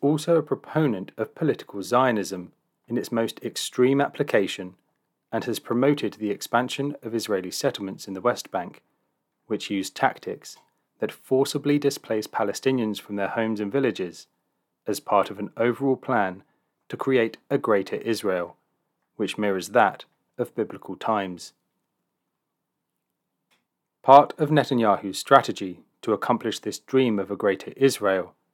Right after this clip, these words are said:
is to weaken the Palestinian people and their government to the point of irrelevancy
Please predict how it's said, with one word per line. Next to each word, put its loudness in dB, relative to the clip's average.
is -2
to -6
weaken 2
the -2
Palestinian -2
people -8
and -6
their -2
government 2
to -2
the -4
point -4
of -10
irrelevancy 0